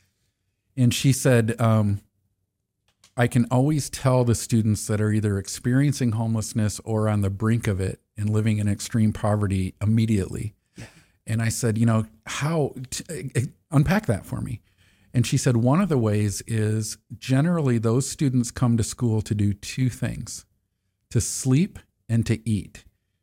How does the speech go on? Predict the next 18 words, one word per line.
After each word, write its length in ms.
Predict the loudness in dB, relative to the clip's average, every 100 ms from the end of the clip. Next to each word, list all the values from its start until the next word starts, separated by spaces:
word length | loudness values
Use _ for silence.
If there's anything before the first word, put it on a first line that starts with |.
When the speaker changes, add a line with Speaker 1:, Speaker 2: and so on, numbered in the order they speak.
| _
Speaker 1:
because 300 | -2 0 0
wherever 540 | -2 -2 -2 0 2
they 160 | 2 2
were 240 | 2 2
last 440 | 2 0 0 -2 -4
night, 340 | -4 -6 -10 _ _
they 120 | -4 -4
didn't 380 | 0 2 2
get 160 | 0 0
enough 260 | 0 -2 -4
sleep 480 | -6 0 2 2 0
and 140 | 0
they 80 | 0
probably 500 | 0 -2 -2 0 0
didn't 220 | 2 2
get 120 | 0 0
enough 260 | -2 -2
food." 420 | -4 -4 -4 -6